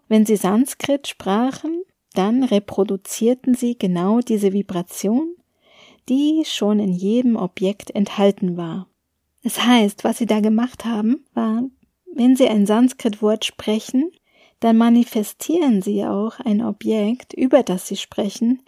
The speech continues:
in einer bestimmten Form von Klang und durch Vibration, durch die Aussprache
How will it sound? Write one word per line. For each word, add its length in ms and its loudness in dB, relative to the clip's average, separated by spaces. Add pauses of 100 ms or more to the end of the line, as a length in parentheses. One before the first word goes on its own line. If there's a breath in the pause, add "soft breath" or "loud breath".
in 160 0
einer 240 0
bestimmten 600 -2
Form 500 0
von 340 -4
Klang 680 -2
und 240 -4
durch 240 -6
Vibration, 920 -6 (880 soft breath)
durch 360 2
die 220 -6
Aussprache 960 -6